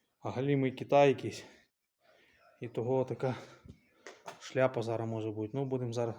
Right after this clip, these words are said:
щось старатися набирати більш-менш по розмірах,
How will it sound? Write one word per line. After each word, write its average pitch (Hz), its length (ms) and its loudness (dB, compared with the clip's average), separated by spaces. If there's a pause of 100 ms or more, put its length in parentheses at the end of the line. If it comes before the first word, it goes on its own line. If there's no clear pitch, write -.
щось - 260 -12
старатися 117 420 -6
набирати 110 440 -4 (1500)
більш-менш 113 640 -8 (1160)
по 120 160 -4
розмірах, 117 540 -2